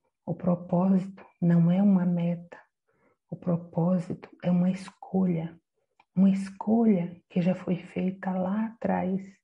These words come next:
e que agora vocês estão se lembrando a partir de vocês mesmos.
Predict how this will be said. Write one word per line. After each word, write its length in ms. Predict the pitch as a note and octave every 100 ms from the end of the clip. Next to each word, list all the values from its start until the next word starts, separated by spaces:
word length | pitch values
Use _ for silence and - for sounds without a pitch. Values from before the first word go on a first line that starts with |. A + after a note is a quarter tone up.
| _ _ _ _ _
e 100 | -
que 140 | - F#3
agora 680 | F#3+ F#3 F3 F3+ F3+ - - _ _
vocês 300 | - - G3
estão 320 | F#3+ F#3+ - F#3+
se 220 | - G3
lembrando 760 | G#3+ A3 F#3 F#3+ G#3 F#3+ - - -
a 120 | F3
partir 440 | - - - - G3
de 120 | F#3+
vocês 600 | G3 F#3 - A3 A3 G#3+
mesmos. 640 | F3 D#3+ E3 E3+ E3+ -